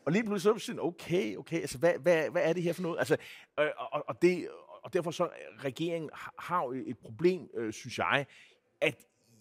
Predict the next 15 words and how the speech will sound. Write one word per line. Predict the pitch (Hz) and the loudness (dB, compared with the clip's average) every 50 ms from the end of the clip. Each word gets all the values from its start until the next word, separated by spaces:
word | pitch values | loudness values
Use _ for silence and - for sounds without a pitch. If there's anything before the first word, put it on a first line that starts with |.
| _ _ _ _ 117 | _ _ _ _ -4
jeg | 160 156 - | -4 -4 -4
tror, | - - - 196 190 - - | -4 0 2 2 2 2 0
at | - 123 - | -6 -10 -8
de | 170 143 | -8 -10
skal | - - 127 | -10 -10 -10
passe | - 135 143 131 - - | -6 -4 -4 -4 -4 -8
på | - - - 175 175 - 101 127 | -8 -2 0 2 2 2 0 0
med, | 123 117 120 135 135 - _ _ _ _ _ _ _ _ _ _ _ _ - | 2 4 4 4 2 -2 _ _ _ _ _ _ _ _ _ _ _ _ -2
øh, | 123 120 113 110 110 107 107 107 107 90 73 76 78 _ _ _ _ _ _ _ _ _ _ _ _ _ 123 120 104 _ - | 0 0 0 0 0 0 -2 -4 -4 -8 -12 -16 -20 _ _ _ _ _ _ _ _ _ _ _ _ _ -20 -20 -20 _ -6
hvad | 117 147 151 | -2 4 8
det | 180 165 | 8 10
er, | 151 | 10
de | 170 175 | 8 6
vil | 143 131 | 2 -2
kommunikere. | - - 131 117 104 92 - - 131 123 113 80 | -2 -2 -2 -2 -2 -4 -4 -4 -4 -4 -4 -4